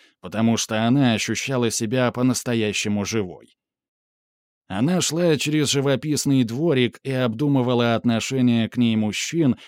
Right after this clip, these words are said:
которые иногда, похоже, даже забывали, что она всего лишь гибрид, изначавший перерождаться зараженной и нанотехнологичного автомата, а не настоящая девушка.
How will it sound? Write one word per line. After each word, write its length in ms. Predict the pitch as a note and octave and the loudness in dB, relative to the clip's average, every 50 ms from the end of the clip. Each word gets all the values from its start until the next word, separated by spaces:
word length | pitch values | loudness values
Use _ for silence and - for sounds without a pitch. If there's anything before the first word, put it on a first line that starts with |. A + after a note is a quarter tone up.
| - - _ | -20 -20 _
которые 500 | - - A#2 A2+ - C#3+ C#3 C3+ C3 B2+ | -10 -10 -8 -6 -4 -2 0 2 2 4
иногда, 440 | B2 B2 B2+ B2 A2 A#2 D#3+ D#3 C3+ | 4 4 4 2 0 -2 -2 -4 -2
похоже, 680 | - B2+ A#2 - - D#3 D#3 C3+ A2+ C3 B2+ B2 G#2+ - - - _ | -2 -4 -4 -2 -2 0 0 2 2 2 2 0 0 -2 -10 -20 _
даже 380 | - D3 D3 D3 B2+ A#2+ D3 | -4 -2 -2 -2 0 0 -2
забывали, 680 | C3 A2 D3 C#3 B2+ D#3 D#3 D3+ D#3 B2 G2 E2 C#2+ - | -2 0 -2 -2 0 0 0 2 2 2 0 0 -4 -8
что 240 | - - - - F#2+ | -10 -8 -6 -6 -4
она 340 | F#2 F#2+ G#2+ A#2 A#2 A2 G2 | -4 -2 0 0 0 0 -2
всего 320 | F2+ - - A2 A2 B2 | -4 -6 -6 -4 -2 0
лишь 240 | B2 A#2 A2+ G2+ F#2+ | 0 0 0 -2 -2
гибрид, 540 | G2 A2+ A2 G#2 G2 A#2+ D#3 D#3+ C#3 - - - - - _ | -4 -4 -4 -4 -2 -2 -2 -2 -2 -2 -6 -16 -20 -20 _
изначавший 840 | - C#3 C3+ - D3+ C3+ B2 - - C#3 D3 C#3+ B2+ - C#3+ C3+ B2+ | -8 -6 -2 0 2 2 2 0 -2 -2 -2 -2 -2 -2 0 0 0
перерождаться 920 | G2+ C3 A#2+ B2+ A#2+ A2+ A2+ A2+ G2 G2+ B2+ B2+ B2+ A2 - - A#2 A2+ G#2 | 0 0 -2 0 0 2 0 0 0 -2 -2 -2 -2 -2 -2 -2 -2 -2 -2
зараженной 880 | G2 A#2 A2+ A2+ A2 G#2 G2 C3 D#3+ D3 B2+ A#2+ A#2 A2+ A2 G#2 F#2 - - - _ | -2 -2 0 0 0 0 0 0 2 2 4 4 4 2 2 -2 -4 -6 -14 -20 _
и 140 | - A#2 A#2 | -4 -2 0
нанотехнологичного 1400 | A#2 C3 C3+ C3+ B2+ B2 A2+ - B2+ A#2 - C3 A#2+ A#2+ A#2 A#2 B2 C#3 A#2+ - - B2 A#2+ A2+ A#2+ A#2+ A#2 | 2 2 2 2 2 2 0 -2 -4 -2 0 0 2 2 0 0 -2 -4 -6 -2 -2 -2 0 0 0 0 0
автомата, 640 | A2 - - C#3 C#3+ C3 A2+ F2 C2+ - - - - - - - - | -2 -4 -2 0 2 2 0 0 -4 -12 -20 -20 -20 -20 -20 -20 -12
а 260 | G2+ G#2 G#2 G#2 G#2 | -8 -6 -4 -2 0
не 120 | A2 A2+ A#2 | 0 2 2
настоящая 800 | A#2+ A2+ - - C#3 C#3 C3 A2 F#2 F2 - - F2+ F2+ F#2 G2 | 2 0 0 -2 -2 0 0 0 -2 -2 -4 -6 -6 -6 -6 -4
девушка. 680 | G2+ A2 F#2 D#2 D2 C2+ - - - - - - | -4 -4 -6 -6 -10 -14 -16 -18 -18 -18 -20 -20